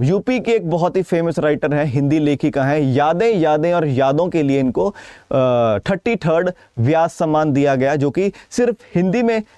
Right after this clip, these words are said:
लिखे वाले लेखकों को दिया जाता है। चार लाख रुपए इनको प्राइज मनी मिलेगा। देगा कौन? केके बिरला फाउंडेशन, सरकारी अवार्ड नहीं है ये।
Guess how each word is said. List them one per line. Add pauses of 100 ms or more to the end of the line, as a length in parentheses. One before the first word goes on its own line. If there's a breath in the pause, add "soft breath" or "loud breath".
लिखे (100)
वाले
लेखकों
को
दिया
जाता
है। (540 loud breath)
चार
लाख
रुपए
इनको
प्राइज
मनी
मिलेगा।
देगा
कौन? (320 soft breath)
केके
बिरला
फाउंडेशन,
सरकारी
अवार्ड
नहीं
है
ये।